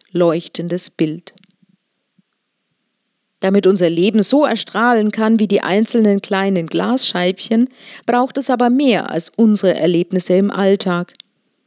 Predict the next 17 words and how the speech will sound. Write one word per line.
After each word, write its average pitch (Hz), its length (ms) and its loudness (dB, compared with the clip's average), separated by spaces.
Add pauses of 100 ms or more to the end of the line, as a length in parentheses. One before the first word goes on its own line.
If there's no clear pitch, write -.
(300)
Es - 160 -4
braucht - 540 -6
Gottes 190 460 -4
Licht. - 460 -10 (680)
Sein 240 340 -2
Licht, - 440 -6 (460)
das - 340 -2
durch 214 300 -2
uns 269 500 0
hindurch 262 540 0
scheint. - 560 -6 (1200)
Wenn 190 140 0
Gottes 202 380 -2
Licht 285 300 -2
auf 233 200 -2
uns 190 220 -6
fällt, 208 480 -2